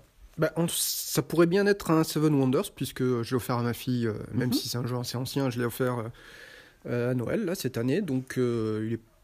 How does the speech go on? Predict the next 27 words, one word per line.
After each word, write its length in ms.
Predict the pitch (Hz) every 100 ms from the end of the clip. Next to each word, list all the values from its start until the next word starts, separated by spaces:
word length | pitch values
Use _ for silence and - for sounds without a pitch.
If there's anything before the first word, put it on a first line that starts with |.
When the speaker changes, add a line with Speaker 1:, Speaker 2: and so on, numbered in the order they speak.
| _ -
Speaker 1:
fort 160 | 165 -
probable 300 | 131 131 -
que 100 | 135
ce 80 |
soit 100 | -
Seven 240 | 131 127 120
Wonders. 400 | 110 104 - - -
Speaker 2:
Ouais, 120 | 135
c'est 100 | 131
un 80 | 98
très 140 | -
bon 160 | 90 101
choix. 160 | - - _ _ - -
Speaker 1:
Ouais. 40 | 113 - - - - -
Speaker 2:
Est-ce 140 | 127
que 80 | -
tu 160 | 170 180
as 20 |
un 60 | 151
petit 260 | 160 165
coucou 300 | 151 135 190
que 80 | 247
tu 80 | 156
veux 80 | 143
faire 180 | 151
à 80 | 139
quelqu'un ? 320 | 139 135 196